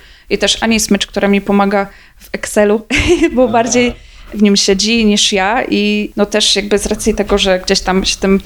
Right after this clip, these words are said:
Speaker 1: resortem zaczęłam zajmować od strony organizacyjnej, no to też jest super, że jakby mam pod ręką tych wolontariuszy, którzy jakby chcą pomóc, nie? To są ludzie z różnych środowisk, z różnym doświadczeniem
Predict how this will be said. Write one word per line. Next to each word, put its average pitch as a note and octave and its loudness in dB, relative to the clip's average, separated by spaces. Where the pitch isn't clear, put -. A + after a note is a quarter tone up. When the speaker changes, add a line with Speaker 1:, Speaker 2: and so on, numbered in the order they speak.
Speaker 1:
resortem G3+ 0
zaczęłam G3+ 0
zajmować G#3 2
od G3 -6
strony G#3+ 0
organizacyjnej, G#3 2
no A3 -2
to A3+ -10
też - 0
jest A#3 -2
super, A3+ -2
że G#3+ 2
jakby A3+ 2
mam E4+ 2
pod F4 0
ręką E4+ 2
tych F#3+ -2
wolontariuszy, F#3+ 0
którzy G#3 -2
jakby A3+ -2
chcą A#3+ -2
pomóc, G#3+ 0
nie? G#3 0
To G#3+ -10
są A3 0
ludzie A3 2
z G3+ -2
różnych A3 0
środowisk, A3 0
z G#3 -2
różnym A3+ 4
doświadczeniem A3+ 0